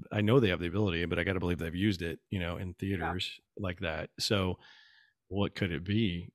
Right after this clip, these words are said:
Speaker 1: You know, I mean, that could be used everywhere all the time for any of us, really. Um, but, I mean, is it that? Is it trying to manage the message? Is it trying to push us till we think it's aliens when it's not? <laughs> You know, I mean, I don't know. Sorry.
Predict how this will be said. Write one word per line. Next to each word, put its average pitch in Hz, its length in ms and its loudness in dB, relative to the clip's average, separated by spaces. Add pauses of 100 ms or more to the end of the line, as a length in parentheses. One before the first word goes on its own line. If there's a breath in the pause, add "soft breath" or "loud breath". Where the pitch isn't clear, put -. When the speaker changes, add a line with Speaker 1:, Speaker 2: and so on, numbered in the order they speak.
Speaker 1:
You 98 120 -4
know, 82 240 -4
I 92 40 -4
mean, 90 180 -4
that 95 100 -2
could 90 140 -2
be 87 80 -2
used 90 320 -4
everywhere 92 400 -2
all 87 80 -6
the 92 100 -14
time 107 340 -4
for - 260 -14 (100)
any 113 200 -4
of 73 100 -8
us, - 220 -12
really. 107 480 -6
Um, 85 300 -8
but, 78 240 -8 (200)
I 98 60 -2
mean, 92 200 -4
is 107 180 0
it 92 120 -2
that? 117 340 2
Is 104 140 0
it 95 100 -4
trying 104 240 2
to 92 120 -2
manage 101 380 -2
the 85 100 -6
message? 110 460 0
Is 92 120 0
it 90 60 -4
trying 110 180 -2
to 82 60 -6
push - 260 0
us 117 100 0
till 113 140 2
we 113 80 6
think 117 220 0
it's 127 140 -4
aliens 123 320 0
when 90 80 -2
it's 85 200 -8
not? 113 460 -6
<laughs> - 160 -2
You 139 100 8
know, 120 240 6
I 113 60 6
mean, 95 140 2
I - 120 -4
don't - 160 -2
know. 117 240 -2
Sorry. 98 360 -2